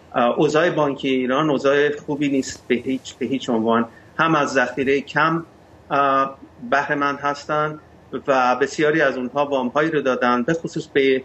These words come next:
شرکت‌های وابسته به دولت که امکان پرداخت اون نبوده و به، به عبارت دیگه بسیاری از این بانک‌ها در حقیقت ورشکسته هستن.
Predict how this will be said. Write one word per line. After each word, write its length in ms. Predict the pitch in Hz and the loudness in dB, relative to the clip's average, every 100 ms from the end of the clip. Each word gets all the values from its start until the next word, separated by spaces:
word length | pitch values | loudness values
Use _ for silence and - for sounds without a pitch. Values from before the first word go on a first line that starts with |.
| - | -6
شرکت‌های 580 | - 123 120 117 143 147 | -4 0 0 0 2 2
وابسته 460 | 127 117 113 - | 2 0 -2 -4
به 100 | 107 | -4
دولت 460 | 104 110 117 135 113 - - - - | 0 2 2 2 0 -4 -20 -20 -18
که 120 | - 147 | -2 0
امکان 300 | 131 139 127 | 2 0 0
پرداخت 520 | - 127 123 120 - | 0 0 0 -4 -4
اون 260 | 135 147 | -4 -2
نبوده 320 | 135 104 92 98 | -2 -2 -6 0
و 160 | 113 107 - - | 0 -2 -10 -6
به، 160 | - - - | -4 -4 0
به 80 | 127 | 2
عبارت 380 | 127 127 123 127 | 2 2 0 -6
دیگه 200 | 123 160 | -4 -4
بسیاری 500 | 131 - 147 156 139 | -4 0 0 2 0
از 140 | 117 | 2
این 120 | 123 | 0
بانک‌ها 360 | 117 117 113 156 | 2 0 0 0
در 120 | 131 | 0
حقیقت 360 | 113 113 113 147 | 2 0 0 0
ورشکسته 640 | 127 107 113 - 113 - | 0 -2 -4 -4 -4 -2
هستن. 320 | 139 90 - | -2 -2 -10